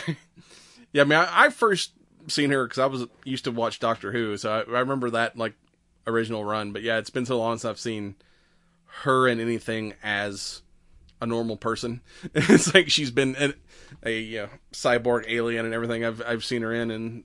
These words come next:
the last few years. I'm like, "Oh yeah, she's a tall ginger lady." <laughs> Not a bald alien.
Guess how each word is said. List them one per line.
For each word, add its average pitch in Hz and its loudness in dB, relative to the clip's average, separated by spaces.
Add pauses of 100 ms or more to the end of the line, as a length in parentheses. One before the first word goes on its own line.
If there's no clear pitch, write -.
the 123 -4
last 113 -2 (440)
few 127 -8
years. 117 0 (2750)
I'm 113 -10
like, 120 -8
"Oh 185 -6
yeah, 214 -6
she's 151 -12
a 127 -6
tall 123 -4
ginger 147 -4
lady." 98 -8 (560)
<laughs> - -4
Not 156 6
a 131 4
bald 127 2
alien. 143 2